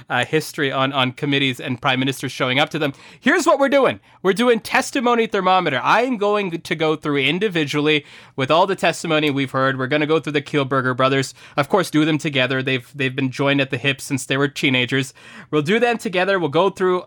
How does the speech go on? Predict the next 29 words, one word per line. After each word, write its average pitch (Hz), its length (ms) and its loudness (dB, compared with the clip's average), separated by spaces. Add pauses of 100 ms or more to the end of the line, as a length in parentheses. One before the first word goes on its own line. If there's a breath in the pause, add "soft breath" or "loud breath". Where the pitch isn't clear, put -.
(140)
Trudeau. 185 420 2
We'll 185 120 -2
go 143 120 0
through 131 180 -4
Telford. 190 500 0 (240 loud breath)
And 151 100 0
here's 220 220 2
what 247 160 -2
you 262 80 2
need 254 180 2
to 226 60 -2
do. 180 320 0 (240 soft breath)
You 175 200 -2
need 262 180 0
to 233 100 -2
give 185 280 -2
me 180 300 0
a 160 160 2
response 165 640 2
from 123 600 -2
minus 131 380 0
ten 220 380 0 (280 soft breath)
on 160 120 2
the 170 60 -2
thermometer, 175 500 2
which 160 240 -2
means 127 240 -2
very 131 380 2
shitty, 131 400 -4